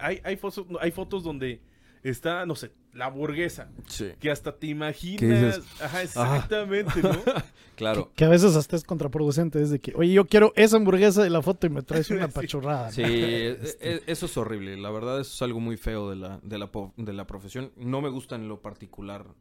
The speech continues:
Speaker 2: eh, aplicar ese tipo de cosas. Que claro, hay muchas empresas multinacionales, este, internacionales que dicen, "Oye, bueno, pues, mi hamburguesa se debe ver de"
Speaker 1: Así, tema,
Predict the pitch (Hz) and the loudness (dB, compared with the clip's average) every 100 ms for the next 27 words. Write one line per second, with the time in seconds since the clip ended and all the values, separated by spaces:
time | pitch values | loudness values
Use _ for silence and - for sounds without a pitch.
0 | _ 90 80 60 - _ _ _ _ _ | _ -20 -20 -20 -20 _ _ _ _ _
1 | 110 117 107 127 127 120 104 110 120 101 | -14 -12 -10 -8 -10 -12 -18 -8 -8 -8
2 | - 110 135 - _ _ _ _ _ _ | -12 -12 -12 -14 _ _ _ _ _ _
3 | _ _ _ _ _ - 226 302 320 190 | _ _ _ _ _ -14 -8 -2 0 0
4 | 202 220 214 233 - 196 180 180 185 170 | -2 -6 -8 -12 -10 -10 -8 -8 -8 -10
5 | 156 143 131 120 123 120 135 147 151 151 | -12 -12 -14 -14 -14 -12 -10 -12 -12 -14
6 | 113 98 - 107 104 104 107 - 110 113 | -16 -16 -14 -12 -12 -12 -12 -10 -10 -10
7 | - 110 110 123 139 139 123 110 110 104 | -10 -10 -8 -8 -10 -10 -10 -8 -8 -12
8 | - _ _ _ - 127 135 135 131 160 | -16 _ _ _ -8 -6 -6 -8 -4 -2
9 | 151 165 190 - 117 - - 117 117 117 | -2 -2 -6 -6 -10 -12 -16 -10 -8 -8
10 | 113 104 117 147 147 120 104 135 117 110 | -8 -8 -8 -8 -10 -10 -8 -8 -8 -8
11 | 131 127 110 104 101 98 156 147 - 131 | -10 -10 -14 -14 -14 -12 -10 -10 -10 -10